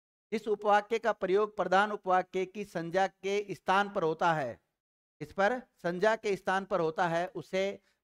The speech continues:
संज्ञा आश्रित उपवाक्य कहते हैं। वे उपवाक्य जो की से प्रारंभ होते हैं, इसकी पहचान क्या है? संज्ञा आश्रित की, इसकी पहचान ये की से शुरुआत होते हैं, इसे संज्ञा आश्रित उपवाक्य कहते हैं।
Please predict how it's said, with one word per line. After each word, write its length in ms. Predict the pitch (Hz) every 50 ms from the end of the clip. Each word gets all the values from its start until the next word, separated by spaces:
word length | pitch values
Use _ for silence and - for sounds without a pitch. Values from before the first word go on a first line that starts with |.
| _ -
संज्ञा 600 | 180 185 196 180 208 208 214 214 220 - - - -
आश्रित 460 | 160 165 185 - - 185 190 190 -
उपवाक्य 760 | - 185 - 175 165 170 185 190 185 _ - 175 175 180 - - -
कहते 240 | 147 151 151 - 175
हैं। 420 | 165 170 165 170 165 165 - _ _ _ _ _ - -
वे 140 | 208 226
उपवाक्य 600 | 247 - 190 - 202 190 196 208 202 - - 208
जो 260 | 202 170 165 202 208 202
की 260 | 208 - - 233 226
से 160 | - - 240
प्रारंभ 360 | 240 - 190 185 190 190 185
होते 180 | 170 151 - 160
हैं, 40 | 160
इसकी 120 | - -
पहचान 380 | 196 - 170 170 - 208 208 208
क्या 120 | 202 226
है? 40 | 226
संज्ञा 400 | 208 - 208 208 208 214 214 208
आश्रित 300 | 196 - 202 196 208 202
की, 280 | - 214 185 143 - - _ _ _ _ _ -
इसकी 200 | 190 190 - 208
पहचान 380 | - 175 170 170 202 196 202
ये 120 | 214 202 190
की 200 | - - 226 214
से 160 | - - 220
शुरुआत 400 | - - 170 170 170 170 175 170
होते 180 | 165 143 - 160
हैं, 120 | 170 -
इसे 220 | - 175 - 202
संज्ञा 340 | 175 - 185 185 185 196 202
आश्रित 320 | 196 185 - 180 180 - 190
उपवाक्य 380 | 165 175 175 175 165 - 180
कहते 240 | 156 175 170 - 180
हैं। 160 | 165 160 160